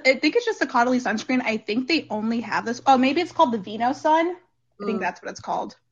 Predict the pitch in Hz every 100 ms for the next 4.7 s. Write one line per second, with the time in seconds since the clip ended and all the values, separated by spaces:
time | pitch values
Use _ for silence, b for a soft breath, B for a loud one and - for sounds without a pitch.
0 | _ _ 170 151 - _ _ - 180 185
1 | 220 220 208 - _ _ _ - 208 202
2 | 196 190 214 247 226 247 254 269 285 262
3 | 233 226 196 190 - - 202 190 180 185
4 | 175 180 165 117 - -